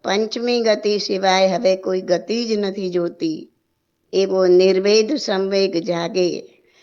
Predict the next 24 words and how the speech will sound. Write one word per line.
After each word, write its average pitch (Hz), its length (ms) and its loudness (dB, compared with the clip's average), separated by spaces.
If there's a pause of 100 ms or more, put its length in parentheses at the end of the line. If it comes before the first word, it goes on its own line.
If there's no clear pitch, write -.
(240)
ત્યારે 175 360 2
અનુબંધ 170 500 -2
પુણ્ય 165 380 -4
ન 156 80 0 (100)
પડે. - 300 -8 (2500)
અનુબંધ 202 400 4
શું 214 200 -6
કરે? 170 280 0 (1160)
એની 208 260 2
શું 208 220 -4
તાકાત 180 440 -2
છે? - 200 -8 (1400)
ઘણી 202 400 4
વખત 180 300 2
સમજાવ્યું - 540 -4
છે - 160 -10 (800)
ને 180 100 4
હજી 190 300 2
ઘણી 220 260 2
વખત 226 260 -4
સમજાવીશ, 208 580 -6 (1160)
કેમ 202 240 0
કે 208 180 0
ખોટો 190 500 -4